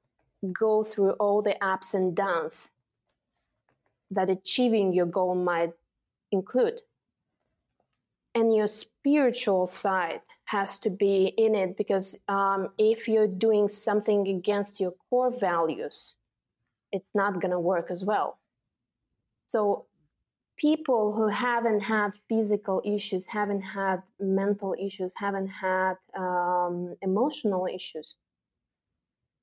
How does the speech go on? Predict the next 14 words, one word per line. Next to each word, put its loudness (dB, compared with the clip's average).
or 0
are 2
not -2
connected -2
to -4
the -4
spirituality, 0
for 0
them 2
it's -2
just -2
the -4
mind 0
decision. -6